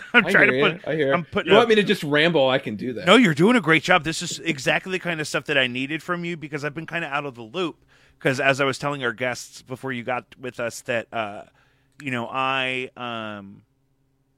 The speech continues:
Speaker 1: I'm on my second playthrough of Cyberpunk. I'm doing a different backstory now.
Speaker 2: Are you literally playing Cyberpunk as we're doing this podcast?
Speaker 1: No, no, no. I'm not playing it right now. But I, you know, I play, uh,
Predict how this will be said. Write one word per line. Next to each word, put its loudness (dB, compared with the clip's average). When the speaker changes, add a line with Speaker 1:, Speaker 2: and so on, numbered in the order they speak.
Speaker 1:
I'm -8
on -8
my -4
second -8
playthrough -10
of -10
Cyberpunk. -10
I'm -14
doing -8
a -8
different -10
backstory -8
now. -8
Speaker 2:
Are 4
you 0
literally 4
playing 0
Cyberpunk -2
as 0
we're -6
doing -2
this -10
podcast? -8
Speaker 1:
No, 6
no, 6
no. 2
I'm -6
not 0
playing 0
it -2
right 0
now. -4
But -2
I, 0
you -8
know, -4
I -4
play, -6
uh, -6